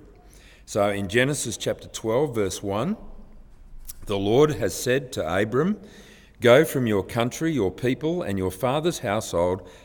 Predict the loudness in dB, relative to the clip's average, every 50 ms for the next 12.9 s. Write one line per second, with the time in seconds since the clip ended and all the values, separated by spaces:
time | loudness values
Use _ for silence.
0 | -20 -14 -4 -2 2 4 6 6 6 6 4 2 2 2 2 0 0 -2 -4 -4
1 | -4 -2 0 2 2 2 2 0 -2 -4 -2 0 0 2 2 0 -2 -4 -6 -10
2 | -14 -20 -20 -20 -20 -20 -20 -20 -20 -20 -20 -20 -20 -20 -16 -4 2 4 4 4
3 | 4 4 2 2 2 0 0 0 -2 -4 -2 -2 -2 -2 -2 -2 0 0 0 0
4 | 0 0 -2 -2 -2 -2 -4 -4 -8 -10 -10 -12 -14 -16 -20 -16 -8 -6 -2 0
5 | 0 2 2 0 0 -2 0 0 0 0 0 -2 -4 -4 -4 -6 -6 -8 -14 -20
6 | -20 -20 -20 -20 -6 0 4 6 6 6 6 4 4 2 2 0 -2 -2 0 0
7 | 0 0 -2 -2 -2 0 2 2 4 2 2 -2 -6 -6 -4 -4 -2 -2 -2 -2
8 | -2 0 0 0 0 0 -2 -2 -2 -2 -2 -4 -4 -6 -8 -10 -12 -16 -20 -20
9 | -20 -20 -20 -14 -4 0 2 4 4 4 2 2 4 4 4 4 2 2 2 4
10 | 4 4 4 2 0 -4 -2 0 2 2 2 0 -2 -4 -4 -4 -2 -2 -2 0
11 | 2 2 2 2 2 0 -2 -4 -2 0 0 2 0 0 -2 -4 -6 -4 -4 -2
12 | -2 -2 0 0 0 0 -2 -4 -8 -6 -6 -4 0 0 0 0 -2 -6